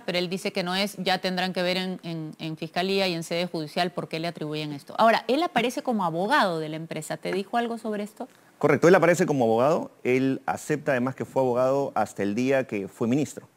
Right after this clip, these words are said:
Speaker 1: Ya. Y dejó la defensa de este
Speaker 2: Y dejó
Speaker 1: caso.
Speaker 2: la defensa, exacto, para asumir ya la gestión pública.
Speaker 1: El día que fue ministro.
Speaker 2: Así
Speaker 1: No
Speaker 2: es,
Speaker 1: sabemos
Speaker 2: correcto.
Speaker 1: quién ha asumido la defensa.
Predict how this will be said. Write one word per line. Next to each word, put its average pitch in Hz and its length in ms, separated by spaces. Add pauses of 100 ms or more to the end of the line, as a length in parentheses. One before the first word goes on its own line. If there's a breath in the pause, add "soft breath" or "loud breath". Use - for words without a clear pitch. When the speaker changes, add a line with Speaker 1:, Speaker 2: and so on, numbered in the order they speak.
(840)
Speaker 1:
Ya. 143 180 (140)
Y 196 120
dejó 196 340
la 254 120
defensa 214 600
de 180 200
este 151 100
Speaker 2:
Y 120 80
dejó 113 300
Speaker 1:
caso. 120 40
Speaker 2:
la 120 80
defensa, 117 360
exacto, 101 360
para 98 140
asumir 90 320
ya 95 180
la 92 120
gestión - 260
pública. - 400
Speaker 1:
El 175 200
día 175 160
que 170 120
fue 160 120
ministro. - 440
Speaker 2:
Así 180 100
Speaker 1:
No 214 80
Speaker 2:
es, 214 60
Speaker 1:
sabemos 214 220
Speaker 2:
correcto. - 180
Speaker 1:
quién 202 160
ha 196 60
asumido 180 360
la 160 120
defensa. - 360